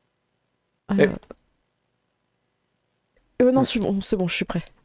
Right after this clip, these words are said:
Speaker 2: Dylan, euh, vous avez eu des, euh, des nouvelles de, de cette fosse, euh, vous avez eu les informations ?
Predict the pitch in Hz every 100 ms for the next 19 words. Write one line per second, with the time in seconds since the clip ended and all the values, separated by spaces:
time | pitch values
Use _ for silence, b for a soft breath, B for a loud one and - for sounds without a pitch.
0 | _ _ _ _ _ _ - 139 151 165
1 | 170 156 135 139 135 147 135 156 151 135
2 | 120 120 - _ - _ _ _ - 143
3 | 143 151 220 170 117 - _ _ _ _
4 | _ _ _ _ _ _ - 127 127 120
5 | 120 117 123 120 127 - 147 135 127 120
6 | 120 117 120 117 113 113 120 123 -